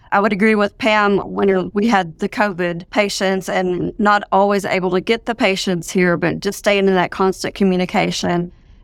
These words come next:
and being able to share the best practices on how to take care of patients with covid, 'cause it was an ongoing change every single day of how to take care of patients,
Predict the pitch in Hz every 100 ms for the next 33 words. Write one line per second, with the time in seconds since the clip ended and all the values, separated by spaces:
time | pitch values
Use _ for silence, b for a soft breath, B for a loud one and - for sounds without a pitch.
0 | b - 196 180 175 202 208 190 202 -
1 | 190 185 180 185 185 185 - - 190 -
2 | 196 180 165 180 185 180 175 - 170 -
3 | 247 220 214 - 202 196 190 - 190 -
4 | 180 175 175 170 170 b b b b -
5 | 226 - - 190 202 180 185 196 196 202
6 | 180 180 208 175 170 - 185 196 202 185
7 | 180 170 175 170 165 180 165 160 180 -
8 | 175 165 - 175 190 180 170 170